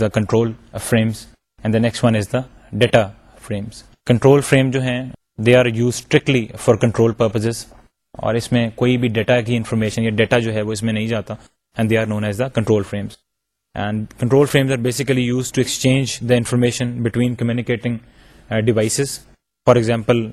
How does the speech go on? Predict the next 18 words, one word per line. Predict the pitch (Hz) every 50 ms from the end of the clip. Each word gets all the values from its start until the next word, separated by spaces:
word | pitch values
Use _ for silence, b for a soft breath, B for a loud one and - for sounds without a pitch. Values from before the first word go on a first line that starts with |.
| - -
جیسا | - 110 110 - - 120
کہ | 110 120
آپ | 113 104 98
دیکھ | 107 101 -
سکتے | - 113 - - 127
ہیں، | 123 110 107 107 - - -
for | - 107 - - -
connection | 117 117 - - - 131 123 117
purposes, | - 120 110 113 117 110 120 117 - - - - _ - -
written | 117 110 120 123
on | 120 117
the | 107 - -
slide, | - 110 110 113 110 - -
for | 123 113 104 - -
flow | - 120 123 123 127 127 120
and | 117 113 110 113 117 135 -
flow | - 127 127 120 127
control | 131 117 127 120 123